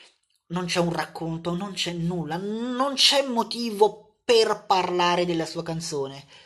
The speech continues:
Ma lui ci riesce, riesce comunque a far parlare di sé. Uh, mi sono perso nel mio post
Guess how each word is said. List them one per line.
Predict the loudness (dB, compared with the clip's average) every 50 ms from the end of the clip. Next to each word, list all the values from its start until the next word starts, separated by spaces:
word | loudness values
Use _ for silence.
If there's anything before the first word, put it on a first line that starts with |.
| _ -20 -20 -20 _ _ _ _ _ _ _ _ _ _ _ _ _ _ _ _ _ _ _ _ _ _ _ _ _ _ _
Ma | -8 -6
lui | -6 -6 -6 -6
ci | -6 -4 -4 -4
riesce, | -2 -2 -2 -2 -2 -4 -4 -4
riesce | -4 -4 -4 -4 -4 -8
comunque | -8 -10 -12 -8 -10 -10
a |
far | -8 -10 -12 -12 -12 -12 -12 -14
parlare | _ -10 -10 -8 -8 -8 -8 -6 -8 -8 -8 -8 -10 -12 -12
di | -16 -16 -14
sé. | -14 -14 -14 -14 -14 -16 -18 _ -20 -20 -20 -20 _ _ _ _ _ _ _ _
Uh, | -4 -2 -2 -2 -2 -4 -4 -4 -6
mi | -6 -6
sono | -6 -8 -4
perso | -2 -2 -2 -2 -2 -8 -8
nel | -8 -8 -6
mio | -6 -8 -4
post | -2 0 0 0 0 0 -2 -4 0 0 0 -2 -2 -14 _